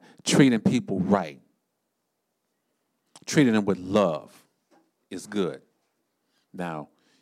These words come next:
you wanna treat them in a di-, if you wanna treat them in a nasty way, that's you. I don't, I don't wanna do that. I don't think anyone wants to do that. But we also just wanna make sure that we treat people right.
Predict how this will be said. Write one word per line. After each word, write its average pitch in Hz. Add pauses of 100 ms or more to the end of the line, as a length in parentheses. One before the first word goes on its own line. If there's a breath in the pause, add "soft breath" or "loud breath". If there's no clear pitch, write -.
(140)
you 90
wanna 98
treat 120
them 104
in 95
a 92
di-, 107
if 90
you 101
wanna 101
treat 117
them 107
in 92
a 87
nasty 110
way, 117
that's 92
you. 107 (800 soft breath)
I 95
don't, 95 (200)
I 101
don't 104
wanna 98
do 98
that. - (580)
I -
don't 95
think 104
anyone 101
wants 92
to 95
do 90
that. 73 (480 loud breath)
But 92
we 98
also 101 (340 soft breath)
just -
wanna 107
make 98
sure 90
that 82
we 107
treat 101
people 95
right. 90